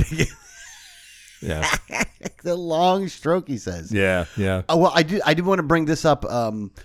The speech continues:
Speaker 1: while we're not going to change the intro, because I will forever be stained with the, the change, with, with the way the intro is, that I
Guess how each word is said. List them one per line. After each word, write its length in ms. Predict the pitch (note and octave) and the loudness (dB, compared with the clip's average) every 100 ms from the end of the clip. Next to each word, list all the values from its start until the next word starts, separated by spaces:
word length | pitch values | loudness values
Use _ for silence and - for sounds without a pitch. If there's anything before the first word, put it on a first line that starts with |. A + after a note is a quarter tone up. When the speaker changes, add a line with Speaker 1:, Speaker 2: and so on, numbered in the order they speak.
| - | -16
Speaker 1:
while 280 | - C#3 C#3+ | 0 2 4
we're 100 | C#3 | 4
not 240 | D3 D#3 C#3 | 2 0 2
going 240 | D3+ C#3 | 2 2
to 100 | A#2+ | -4
change 480 | - D#3+ D#3 F3+ D3 | -4 -2 0 -2 -2
the 180 | F3 D3+ | -2 -2
intro, 360 | F3+ - G3 F3+ | -2 -2 -2 0
because 640 | D#3 - C#3+ A#2+ A2 - - | -4 0 0 2 -2 -6 -4
I 100 | A#2+ | 0
will 160 | A#2+ | 0
forever 320 | - A#2 A#2 A2+ | 0 0 0 -2
be 120 | A2 | -4
stained 460 | - B2+ C#3 F#3+ D#3 | -4 -4 -2 -4 -4
with 300 | F3+ - _ | -6 -6 _
the, 200 | - A2+ - | -10 -10 -8
the 120 | C#3 | -6
change, 360 | D3 E3+ E3 A2+ | -4 -4 -4 -4
with, 180 | G2 B2+ | -2 -2
with 220 | B2+ C3 - | -2 -4 -6
the 120 | G2 | -4
way 140 | A#2+ B2 | -2 0
the 140 | A#2+ | 0
intro 300 | B2+ B2+ B2+ | -2 -4 -2
is, 260 | C3+ D3 - _ - _ - | -2 -4 -8 _ -20 _ -4
that 220 | A#2 A2+ | -2 -2
I 200 | - A2 | -4 -4